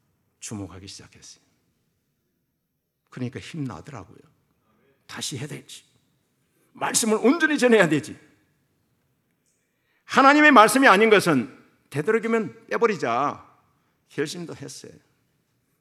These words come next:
지금은 본문 밖에 얘기 안 합니다. 성경 육십육 권 안에서만 예화도 찾고 Y를 찾고 아우를 찾아요. 왜 말씀하셨을까? 그럼 어떻게 하라는 얘기야?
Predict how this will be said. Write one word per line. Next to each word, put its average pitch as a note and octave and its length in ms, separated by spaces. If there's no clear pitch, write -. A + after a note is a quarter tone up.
지금은 C3+ 460
본문 F3+ 800
밖에 D#3 400
얘기 B2 220
안 F2 140
합니다. D#2+ 380
성경 D3+ 420
육십육 E3+ 440
권 E3 140
안에서만 E3 600
예화도 B2+ 480
찾고 - 720
Y를 D3 480
찾고 B2 380
아우를 D#3 420
찾아요. F#2+ 340
왜 C3+ 160
말씀하셨을까? A#2+ 960
그럼 E3 220
어떻게 C3+ 240
하라는 C3+ 280
얘기야? C#3+ 300